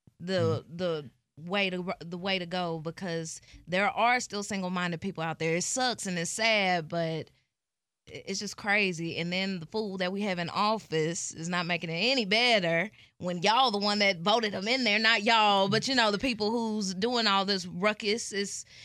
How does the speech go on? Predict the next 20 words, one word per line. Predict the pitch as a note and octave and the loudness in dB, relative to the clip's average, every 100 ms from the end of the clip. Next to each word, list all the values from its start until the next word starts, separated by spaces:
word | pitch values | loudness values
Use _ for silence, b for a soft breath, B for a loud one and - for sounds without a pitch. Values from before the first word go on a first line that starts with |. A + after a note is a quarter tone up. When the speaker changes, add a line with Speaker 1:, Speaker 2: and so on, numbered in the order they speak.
| B B | B B
Speaker 1:
it's | - | -2
just | B2+ A2+ | 0 0
Speaker 2:
Mm-hmm. | |
Speaker 1:
ridiculous, | A2 A#2 G#3+ G#3 E3+ E3 E3+ | 0 2 2 0 -4 -4 -4
but | F3 F#3 | -4 -4
it | F#3 | -4
just | G3 F#3+ | -4 -2
makes | F3+ F#3 G#3 | -2 -2 -2
us | G3 F#3+ | -4 -4
wanna | F#3 E3+ | -6 -4
stay | - F#3 | -2 -2
positive, | F#3+ G3 F#3+ G3 G3 G3 | -2 -2 0 -2 -4 -4
or | F3+ | -2
make | F3+ E3+ | -2 -2
me | F#3 | -4
wanna | F#3 E3+ | -4 -4
stay | E3+ D#3+ | -4 -4
positive | F3+ E3+ E3+ E3+ E3+ | -2 -2 -2 -4 -8
and | D#3+ E3 | -8 -8
just | F3 E3+ | -8 -8